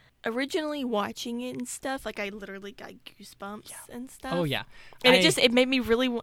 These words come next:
Speaker 1: like, when I first started watching Fire Force, I stopped probably, like, after the second episode 'cause I just really didn't get interested in it. But, like, watching that opening made me wanna go watch
Speaker 2: Oh,
Speaker 1: it
Speaker 2: yeah.
Speaker 1: again.
Speaker 2: That's, I literally just rewatched it.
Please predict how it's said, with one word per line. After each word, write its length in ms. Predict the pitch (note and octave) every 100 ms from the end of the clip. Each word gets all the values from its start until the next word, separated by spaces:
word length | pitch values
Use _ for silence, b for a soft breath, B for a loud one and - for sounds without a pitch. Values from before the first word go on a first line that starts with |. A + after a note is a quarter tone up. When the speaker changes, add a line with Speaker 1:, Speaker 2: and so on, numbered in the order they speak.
| -
Speaker 1:
like, 220 | A3 - - _
when 180 | A#3 D4+
I 80 | E4
first 260 | D#4 D#4+
started 240 | - C4+ C4
watching 340 | C4 - B3+
Fire 440 | - - A#3 A3+ A#3
Force, 400 | B3+ A#3+ C4 -
I 100 | G#3+
stopped 400 | - - G#3 -
probably, 420 | - A#3+ A#3+ G#3
like, 200 | G#3 G#3
after 200 | - -
the 120 | G3
second 340 | - F#3+ F#3+ F#3
episode 480 | F#3+ G3 - G#3+ G#3
'cause 140 | F#3+
I 60 | G#3
just 240 | B3 -
really 200 | A#3+ B3
didn't 200 | A3+ A3+
get 160 | G#3+ A#3
interested 520 | F#3+ F#3+ A3+ - B3
in 120 | B3
it. 160 | C4 C4+ B B B
But, 120 | A3+ A3
like, 160 | G#3
watching 420 | G3+ G#3+ - C4+ A3
that 220 | G#3+ -
opening 460 | F#3+ F#3+ A3 A3 G3+
made 200 | G3 G3+
me 140 | G3 F#3+
wanna 260 | F#3+ F#3+
go 160 | F#3 G3
watch 240 | F3 -
Speaker 2:
Oh, 60 | G#3
Speaker 1:
it 80 | E3
Speaker 2:
yeah. 180 | D3
Speaker 1:
again. 280 | B2 - B3+
Speaker 2:
That's, 260 | E3+ F#3 - -
I 140 | F3+
literally 400 | E3 E3+ F3+ F#3
just 500 | C#3+ B2+ D3 C#3+ -
rewatched 640 | C#3 C3+ B2+ A#2 A#2+ - C#3+
it. 180 | C#3